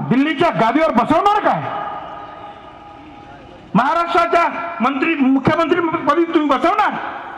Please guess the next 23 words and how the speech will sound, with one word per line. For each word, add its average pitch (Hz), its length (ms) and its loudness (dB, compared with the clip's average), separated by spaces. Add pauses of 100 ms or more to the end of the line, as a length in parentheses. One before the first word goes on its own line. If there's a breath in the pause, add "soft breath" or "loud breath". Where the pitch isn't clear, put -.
(420)
ज्यांनी 254 240 2
छगन 254 320 0
भुजबळला 240 400 0
कारण 339 520 0
नसताना 226 540 0 (840)
त्रास 285 320 2
दिला, 190 220 0 (2000)
तुम्हा 190 180 0 (260)
सगळ्यांना, 208 460 0
जे 190 180 0
जे 208 160 0 (500)
भुजबळावर 208 440 0
प्रेम 220 360 -2
करून 214 320 0 (580)
करतात, 233 380 2 (420)
ज्यांनी 240 280 0
ज्यांनी 240 260 2
माझ्यासाठी 233 580 2
नवस 233 420 0
तापास, 233 320 0 (280)
नवस 233 220 0
सायास 240 380 0
केले, 233 380 -2